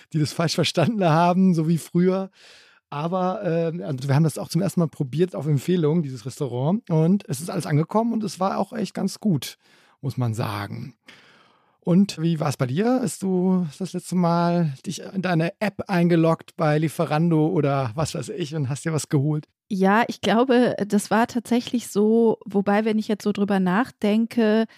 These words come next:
Speaker 2: hab ich gar nicht privat bestellt, sondern wir haben hier im Büro was bestellt, als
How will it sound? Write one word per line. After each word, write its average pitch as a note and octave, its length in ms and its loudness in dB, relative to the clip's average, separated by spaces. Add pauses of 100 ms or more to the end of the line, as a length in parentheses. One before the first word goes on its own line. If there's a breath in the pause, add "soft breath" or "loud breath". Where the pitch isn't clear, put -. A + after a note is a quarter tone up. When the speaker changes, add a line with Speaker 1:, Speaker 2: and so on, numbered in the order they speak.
(440 soft breath)
Speaker 2:
hab A3 140 -2
ich - 180 -4
gar G#3 200 2
nicht G#3+ 200 0
privat F#3 420 0
bestellt, G#3+ 400 0
sondern G3 340 2
wir G3+ 120 2
haben G3+ 160 2
hier G#3+ 160 2
im F#3+ 100 4
Büro F#3 320 0
was D#3+ 240 0
bestellt, E3 640 0
als - 400 -4